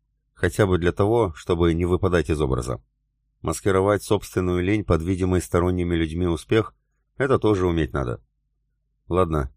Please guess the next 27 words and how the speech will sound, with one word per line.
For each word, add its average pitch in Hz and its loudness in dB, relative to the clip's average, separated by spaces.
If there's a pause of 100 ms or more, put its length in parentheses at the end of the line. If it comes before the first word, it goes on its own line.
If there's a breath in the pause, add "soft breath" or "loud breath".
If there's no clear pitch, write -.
скажи, 101 -2
куда 95 0
мы 107 0
едем 80 0
сегодня? 69 -4 (220)
Или 92 0
ты 98 -2
считаешь, 92 0
что - -6
готов?» 85 -2 (760)
«Не 80 -2
знаю». 73 -2 (460)
Это 127 0
было 85 2
правдой. 65 -2 (420)
Красин 95 0
действительно 90 0
не 82 0
знал, 98 -2 (100)
с - -18
чем 110 -2
предстоит 92 0
столкнуться, 78 -4 (280)
а - -4
Татьяна 117 2
упорно 80 0
темнила. 73 -2